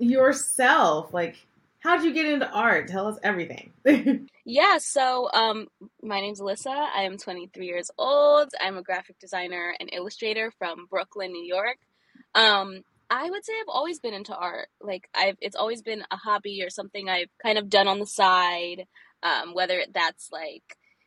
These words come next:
Speaker 2: needlepoint or crafting my own clothing and doing the whole D I Y era, um, bubble letters and graffiti, you know, coming from the city, that is, like, a huge inspiration as well.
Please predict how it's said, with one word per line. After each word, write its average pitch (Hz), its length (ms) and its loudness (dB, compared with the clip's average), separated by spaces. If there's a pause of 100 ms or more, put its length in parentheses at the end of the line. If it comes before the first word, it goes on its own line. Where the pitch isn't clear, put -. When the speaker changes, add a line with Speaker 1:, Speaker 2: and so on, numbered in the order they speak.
(100)
Speaker 2:
needlepoint 233 1200 -2
or 190 200 0 (420)
crafting 269 680 0
my 262 240 -2
own 262 200 -6
clothing 240 600 -6
and 190 120 -6
doing 202 260 -6
the 226 80 -6
whole 240 220 -6
D 247 160 -12
I 262 220 -4
Y 277 380 -8
era, 190 300 -2 (640)
um, 170 360 2 (160)
bubble 233 300 0
letters 214 300 -2
and 220 120 -8
graffiti, 214 920 -8
you 180 80 -4
know, 175 140 -6
coming 214 320 -8
from 196 180 -6
the 196 80 -6
city, 170 300 -4
that 165 220 2
is, 180 160 -8
like, - 200 -8
a 202 40 -10
huge 208 380 -8
inspiration 180 640 -8
as 170 160 -10
well. 185 460 4